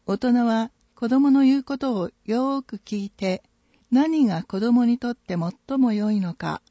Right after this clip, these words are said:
をよーく考えてくれるんだって。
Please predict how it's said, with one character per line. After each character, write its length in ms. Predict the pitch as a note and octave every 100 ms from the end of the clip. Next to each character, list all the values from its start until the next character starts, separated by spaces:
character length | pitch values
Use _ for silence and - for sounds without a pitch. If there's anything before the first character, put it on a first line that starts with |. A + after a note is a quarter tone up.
| _
を 240 | G#3 G#3+ - _ _ _
よ 360 | G#3+ A#3 C4+ C#4+
ー 0 |
く 200 | - G3
考 360 | - F#3 G#3+ B3
え 100 | C4+
て 140 | B3 F#3
く 120 | F#3
れ 120 | F3+
る 160 | F#3 F#3
ん 100 | E3+
だ 120 | E3
っ 40 |
て。 380 | - _ G3+ -